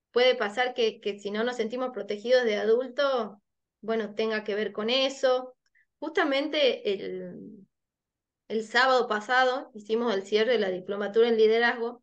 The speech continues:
y una de las chicas, que es una genia, Camila Cruz Sánchez, trabaja mucho con niños, habló sobre esto y,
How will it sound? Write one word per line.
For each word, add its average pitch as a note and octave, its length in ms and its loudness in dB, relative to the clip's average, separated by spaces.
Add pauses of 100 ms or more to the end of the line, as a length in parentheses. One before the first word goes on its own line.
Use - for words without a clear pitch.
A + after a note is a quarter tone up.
y G#3+ 100 0
una B3 140 4
de A#3+ 60 2
las G#3 180 -4
chicas, A#3 420 -4
que - 260 -10
es G#3 80 -14
una G3 220 -8
genia, G#3 400 -2
Camila A3 420 0
Cruz G#3+ 260 -4
Sánchez, A#3 300 -2
trabaja G#3 380 -4
mucho A3 260 -2
con G#3+ 160 -2
niños, A#3 440 0 (680)
habló A#3 400 2
sobre A3+ 400 2
esto - 500 -6 (640)
y, A#3+ 680 -2